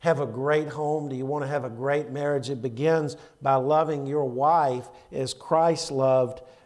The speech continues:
the church, sacrificially, unconditionally. But not only did he love the church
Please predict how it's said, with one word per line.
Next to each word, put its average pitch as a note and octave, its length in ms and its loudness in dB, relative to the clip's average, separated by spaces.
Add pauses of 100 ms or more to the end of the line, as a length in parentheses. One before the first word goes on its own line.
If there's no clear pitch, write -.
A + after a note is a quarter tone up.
the B2 320 -2
church, - 880 -4 (520)
sacrificially, D#3 1200 0 (540)
unconditionally. C3+ 920 -6 (760)
But E3+ 120 2
not F#3+ 200 4
only F#3 220 2
did D#3 160 2
he D3+ 80 -2
love D#3 300 2
the C#3+ 80 -6
church - 440 -4